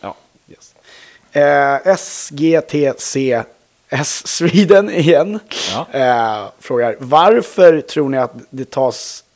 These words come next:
Speaker 2: emot bättre när vissa band ändrar sin stil än andra?" Säger Parkway
Speaker 1: Gud.
Speaker 2: Drive och Bring Me The Horizon.
Speaker 1: Ja, gud vad bra fråga.
Speaker 2: Mycket bra fråga.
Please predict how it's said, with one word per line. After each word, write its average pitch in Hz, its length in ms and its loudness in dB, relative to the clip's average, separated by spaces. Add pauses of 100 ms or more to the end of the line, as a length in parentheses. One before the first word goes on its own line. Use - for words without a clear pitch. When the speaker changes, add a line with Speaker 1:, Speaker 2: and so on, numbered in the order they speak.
(160)
Speaker 2:
emot 190 400 0
bättre 110 540 -4
när 117 200 -6
vissa 123 320 -6
band 107 260 0
ändrar 107 340 -8
sin 101 160 -14
stil 92 360 -8 (300)
än 110 140 -10
andra?" 98 260 -10 (800)
Säger 90 300 -10
Parkway - 340 -14
Speaker 1:
Gud. 90 80 -6
Speaker 2:
Drive 85 120 -8
och 82 60 -12
Bring 85 180 -14
Me 87 100 -16
The 87 60 -18
Horizon. 90 220 -20 (100)
Speaker 1:
Ja, 127 340 -2 (300)
gud 120 120 -10
vad 90 200 -10
bra 92 140 -8
fråga. 101 400 -8
Speaker 2:
Mycket 127 640 -6
bra 65 160 -12
fråga. 117 360 -6